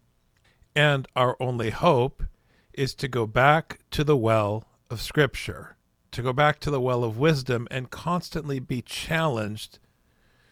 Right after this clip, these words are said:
to bow down before the teaching, not before another human being. But unfortunately,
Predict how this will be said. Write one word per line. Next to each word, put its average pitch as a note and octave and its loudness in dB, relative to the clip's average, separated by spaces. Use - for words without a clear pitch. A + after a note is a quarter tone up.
to C3+ -2
bow B2+ 2
down B2+ 2
before A2 -2
the D#3+ 0
teaching, G#2+ -2
not D#3+ 2
before F#3 2
another D3+ 2
human B2 -4
being. A#2 -4
But D3 2
unfortunately, C3+ 0